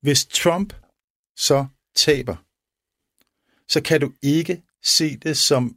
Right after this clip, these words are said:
et, øh, som en, en folkets røst og demokratiets spilleregler. Du bliver nødt til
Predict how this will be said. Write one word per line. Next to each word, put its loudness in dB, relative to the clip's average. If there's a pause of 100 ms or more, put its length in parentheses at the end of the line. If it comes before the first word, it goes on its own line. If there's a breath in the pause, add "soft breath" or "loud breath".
et, 0 (120)
øh, 0
som -2
en, -10
en -2
folkets -2 (120)
røst -2 (680)
og 0
demokratiets 0
spilleregler. 0 (460 loud breath)
Du -2
bliver 0
nødt 0
til -2